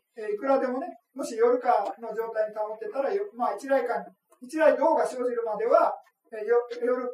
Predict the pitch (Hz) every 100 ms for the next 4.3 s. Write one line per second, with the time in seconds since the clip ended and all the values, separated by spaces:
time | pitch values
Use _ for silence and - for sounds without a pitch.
0 | - 202 196 247 294 240 - 233 240 233
1 | 285 277 214 143 139 147 240 175 175 175
2 | _ _ 254 - _ _ _ _ _ -
3 | 277 285 359 359 330 339 330 277 240 226
4 | 226 214 -